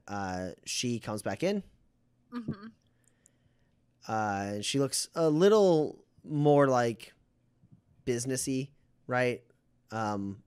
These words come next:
Speaker 1: less casual.
Speaker 2: Okay. Mm-hmm.
Speaker 1: Uh, and she walks up to you and she goes, "Um, Mister Bahar would like to, to meet with you."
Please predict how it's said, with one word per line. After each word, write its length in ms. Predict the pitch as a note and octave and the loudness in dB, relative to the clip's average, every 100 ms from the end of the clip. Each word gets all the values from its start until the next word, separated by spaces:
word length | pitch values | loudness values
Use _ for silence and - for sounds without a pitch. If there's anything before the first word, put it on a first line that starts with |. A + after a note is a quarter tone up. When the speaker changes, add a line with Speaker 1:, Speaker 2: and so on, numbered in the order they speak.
| - | -6
Speaker 1:
less 180 | B2 - | -4 -4
casual. 360 | B2+ A2+ B2+ B2 | -4 -4 -4 -8
Speaker 2:
Okay. 80 | A#2+ _ _ _ _ - | -10 _ _ _ _ -18
Mm-hmm. 260 | A3+ A3 G#3 - _ A2+ | -14 -14 -16 -20 _ -6
Speaker 1:
Uh, 40 | A2+ A2 | -4 -4
and 80 | G#2+ | -4
she 140 | B2 | -4
walks 400 | A#2+ A#2+ A2+ - | -2 -2 -2 -2
up 140 | A#2+ - | -4 -4
to 80 | |
you 60 | B2 | -6
and 60 | A#2+ | -4
she 60 | |
goes, 220 | A#2+ A#2 - _ _ _ _ _ _ _ _ _ _ _ _ | -4 -6 -8 _ _ _ _ _ _ _ _ _ _ _ _
"Um, 500 | - C3 A2+ G#2+ G#2 G2+ - - - _ _ _ _ | 0 2 2 0 -4 -8 -18 -20 -20 _ _ _ _
Mister 360 | - C#3 D3 F3+ | -6 -2 -2 -2
Bahar 420 | C#3 B2+ C3+ C3 A2 | -2 0 2 2 0
would 160 | G#2 | -2
like 200 | G#2+ G2+ - | -4 -6 -6
to, 340 | G2+ E2 D#2+ - - | -6 -6 -10 -14 -12
to 80 | |
meet 280 | G2+ G#2 G2 - - | -8 -8 -8 -14 -16
with 160 | F2 | -14
you." 160 | D2 | -14